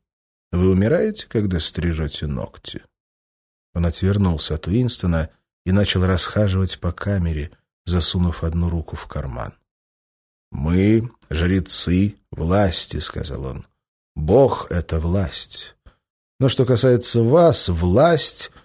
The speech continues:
покуда только слово. Пора объяснить вам, что значит власть. Прежде всего, вы должны понять, что власть коллективна.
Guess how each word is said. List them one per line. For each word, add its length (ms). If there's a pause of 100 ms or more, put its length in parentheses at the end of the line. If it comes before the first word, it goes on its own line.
(180)
покуда 440
только 420
слово. 640 (760)
Пора 220
объяснить 680
вам, 220
что 440
значит 520
власть. 680 (680)
Прежде 440
всего, 300
вы 80
должны 360
понять, 400
что 280
власть 560
коллективна. 1080